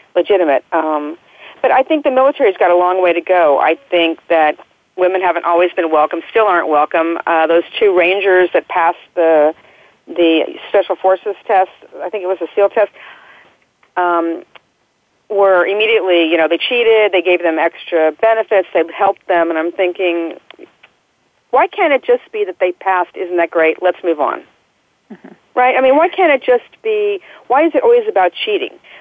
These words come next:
Speaker 1: Why is it always that the woman got an extra benefit? What if she didn't? What if she was actually able to pass this test? Isn't that shocking to a man who thought all along that women are not equal, they're not the same, we don't belong together? And here you have somebody who's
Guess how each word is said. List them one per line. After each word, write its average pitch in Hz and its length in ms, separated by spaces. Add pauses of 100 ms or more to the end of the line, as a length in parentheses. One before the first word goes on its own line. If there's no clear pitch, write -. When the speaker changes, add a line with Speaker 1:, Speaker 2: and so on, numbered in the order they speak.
Speaker 1:
Why 277 240
is 277 100
it 262 80
always 214 280
that 185 140
the 180 100
woman 180 380
got 165 300
an - 80 (100)
extra 180 320
benefit? 160 360
What 233 120
if 247 80
she 226 180
didn't? 151 440
What 202 120
if 220 100
she - 140
was 165 180
actually 185 640
able 170 520 (380)
to - 80
pass 339 400
this 185 120 (160)
test? 165 220 (560)
Isn't 220 220
that 202 200
shocking 196 320
to - 100
a 180 40
man 170 320
who 170 180 (300)
thought 175 220
all 170 200
along 165 240
that 165 120
women 170 240
are 143 100
not 156 400 (380)
equal, 185 360
they're 156 240
not 165 340
the 175 180
same, 160 260
we 165 80
don't 165 180
belong 160 380
together? 170 420 (400)
And 180 100
here 214 120
you 220 140
have 190 180
somebody 180 260
who's 165 140